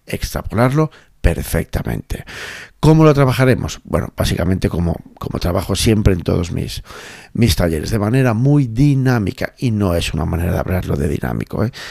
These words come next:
Es decir, vais a trabajar más vosotros, vosotras, que yo. Es la manera, es la manera, parte del binomio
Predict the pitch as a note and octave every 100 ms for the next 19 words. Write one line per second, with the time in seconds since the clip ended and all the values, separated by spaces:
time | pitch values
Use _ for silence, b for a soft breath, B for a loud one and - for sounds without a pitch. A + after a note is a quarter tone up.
0 | B B - F#2 F2+ F2 - - - F#2
1 | A2 - G#2 G2+ G2 F#2+ F#2+ F2+ F#2 F#2+
2 | C#3+ D3 C3 F2+ A#2+ C3+ C#3+ - B B
3 | B - G#2+ A2 G2 - b b b b
4 | A2+ B2 G2+ G2+ G2+ F#2 F2 - _ -
5 | G#2+ A2+ G#2+ G#2 G2 E2+ - B2 C3+ G2
6 | G2 G2 G2+ A2 A#2 B2+